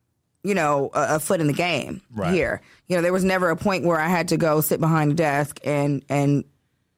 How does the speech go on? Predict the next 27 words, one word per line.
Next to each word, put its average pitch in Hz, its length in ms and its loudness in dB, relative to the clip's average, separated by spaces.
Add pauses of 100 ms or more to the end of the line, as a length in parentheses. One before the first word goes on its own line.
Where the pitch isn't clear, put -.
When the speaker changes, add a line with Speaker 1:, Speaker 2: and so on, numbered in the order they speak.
(120)
Speaker 1:
do 160 120 2
some 151 260 -2
paperwork 160 500 0
I 147 40 2
don't 135 200 2
wanna 131 160 2
do. 156 380 0 (300)
Speaker 2:
Mm-hmm. 90 140 -2
Speaker 1:
You 160 80 2
know, 160 40 2
God 156 260 0
has 160 160 2
afforded 151 340 0
me 147 140 4
that 135 180 0
opportunity 147 760 0 (280)
to, - 120 -10
and 165 140 0
to 180 100 0
still 180 240 0
be 160 300 4
relevant 160 600 0
to 190 100 0
where 165 280 4
these 160 400 2 (400)
younger 151 360 0
girls 175 520 0